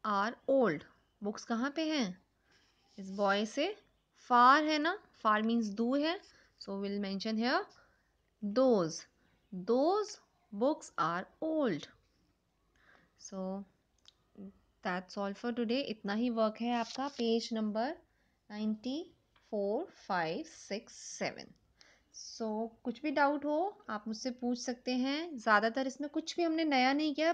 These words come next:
बस चैप्टर से रिलेटेड जो क्वेश्चन आंसर्स थे वो हमारे लिए न्यू थे।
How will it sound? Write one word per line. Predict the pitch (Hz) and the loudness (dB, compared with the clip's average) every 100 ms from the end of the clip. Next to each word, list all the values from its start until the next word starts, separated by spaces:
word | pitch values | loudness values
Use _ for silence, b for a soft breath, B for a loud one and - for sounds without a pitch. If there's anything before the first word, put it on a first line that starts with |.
| 339 | 2
बस | 311 | 0
चैप्टर | - 277 302 | 2 2 2
से | 302 | 2
रिलेटेड | 294 277 262 285 247 | 4 4 2 0 -4
जो | 277 | -2
क्वेश्चन | 269 247 294 | -2 0 -2
आंसर्स | 294 311 285 | -2 -2 0
थे | 330 | 0
वो | 285 277 | 4 6
हमारे | 269 262 254 | 6 6 6
लिए | 262 | 4
न्यू | 262 247 247 247 | 6 6 4 4
थे। | 277 | 2